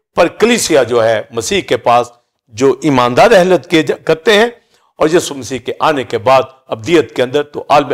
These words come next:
अरवा का, इसके डोर्स का कोई अब इख्तियार कलीसिया के ऊपर नहीं है। तो ये जो डॉक्टर पैराडाइज थी। और दूसरी बात, अ,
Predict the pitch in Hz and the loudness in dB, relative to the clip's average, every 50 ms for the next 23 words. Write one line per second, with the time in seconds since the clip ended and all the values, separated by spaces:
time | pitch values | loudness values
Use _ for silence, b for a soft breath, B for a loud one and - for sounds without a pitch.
0 | - - 147 156 165 180 165 147 - 147 131 120 - - _ - - - - 139 | 0 0 0 2 4 2 2 2 2 2 2 0 0 -4 _ -18 -18 -6 -4 -4
1 | 123 107 101 160 180 185 165 - - - - 120 117 110 - - - _ _ _ | -4 0 2 2 4 4 2 0 -4 -2 0 2 2 2 0 -2 -8 _ _ _
2 | _ - 226 233 214 175 143 - - 147 123 131 120 - _ - 117 113 110 104 | _ 2 4 4 4 2 0 -2 -2 0 0 -2 -4 -4 _ -2 0 0 0 -2
3 | - - 110 104 98 113 104 - _ 107 95 - 143 139 143 139 127 113 107 101 | -6 -14 -16 -14 -12 -12 -12 -12 _ -12 -8 -6 -6 -4 -2 -4 -4 -4 -6 -6
4 | - - 143 139 151 147 139 135 - _ _ _ _ _ _ _ - 123 123 104 | -4 -4 -2 0 0 0 0 -2 -6 _ _ _ _ _ _ _ -8 -6 -2 0
5 | 135 127 - - 123 107 92 113 110 110 98 117 117 117 107 - - - 101 95 | 0 -2 0 -4 -6 -4 0 0 0 0 0 0 -2 -2 -4 -8 -12 -14 -14 -14
6 | - _ _ _ _ _ _ _ - 156 127 202 240 233 - 214 185 147 156 156 | -16 _ _ _ _ _ _ _ -6 -4 -2 -2 -2 -2 -2 -2 0 2 4 6
7 | 156 156 156 - 160 151 143 135 131 123 104 | 6 4 4 2 2 2 2 0 -2 -4 -6